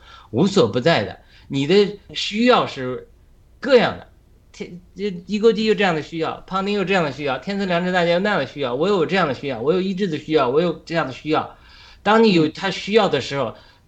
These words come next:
Speaker 1: 你一呼求他，他会就成为，你呼求的是他的名，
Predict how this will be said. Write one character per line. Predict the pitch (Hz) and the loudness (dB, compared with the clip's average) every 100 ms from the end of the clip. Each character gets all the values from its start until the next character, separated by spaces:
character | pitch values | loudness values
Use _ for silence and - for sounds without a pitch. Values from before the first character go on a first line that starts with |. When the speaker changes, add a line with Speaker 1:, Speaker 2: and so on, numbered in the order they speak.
| _ _ | _ _
Speaker 1:
你 | - 196 214 | 2 4 6
一 | 220 | 4
呼 | - 214 233 | 0 -2 0
求 | 170 143 | 2 0
他， | - 156 151 - _ _ _ _ _ | 0 0 0 -4 _ _ _ _ _
他 | - 185 190 | -4 2 4
会 | 202 208 | 4 4
就 | 165 180 | 4 2
成 | 180 147 147 | 0 0 2
为， | 135 120 147 - _ _ _ _ _ | 4 4 2 -6 _ _ _ _ _
你 | 165 | 6
呼 | 180 - | 6 4
求 | 196 196 | 2 4
的 | 180 | 2
是 | 190 | 0
他 | 165 185 | 0 4
的 | 180 | 4
名， | 127 120 104 95 151 | 4 0 -2 -4 -10